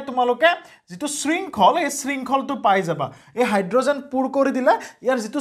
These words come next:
চেইন ষ্ট্ৰাকচাৰ, চেইন ষ্ট্ৰাকচাৰটো পাই যাবা, ঠিক আছে? চ' এতিয়া আহা, ইহঁতক আমি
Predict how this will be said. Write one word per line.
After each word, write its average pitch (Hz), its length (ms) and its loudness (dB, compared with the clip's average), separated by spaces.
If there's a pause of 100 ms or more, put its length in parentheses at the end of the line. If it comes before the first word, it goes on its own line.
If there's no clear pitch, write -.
(120)
চেইন 294 260 0
ষ্ট্ৰাকচাৰ, 190 500 0 (300)
চেইন 233 240 2
ষ্ট্ৰাকচাৰটো 190 560 -2 (320)
পাই 190 220 6
যাবা, 127 180 -4 (260)
ঠিক 403 220 2
আছে? 277 140 2 (320)
চ' - 40 0 (220)
এতিয়া 359 240 0
আহা, 330 200 2 (100)
ইহঁতক 285 320 -2
আমি 330 100 -2